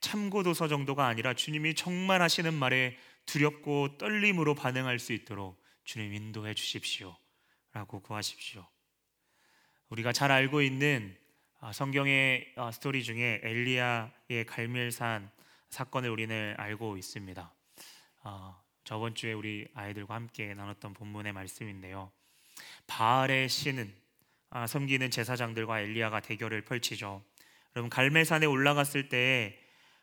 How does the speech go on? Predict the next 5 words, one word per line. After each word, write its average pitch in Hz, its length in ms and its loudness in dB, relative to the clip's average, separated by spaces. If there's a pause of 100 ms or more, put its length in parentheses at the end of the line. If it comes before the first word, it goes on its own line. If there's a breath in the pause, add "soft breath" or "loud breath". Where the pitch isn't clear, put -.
(180 soft breath)
아, 113 160 -8
백성들의 131 500 -2
태도가 127 600 0
어떠했습니까? 107 1400 -6
열왕기상 113 600 -4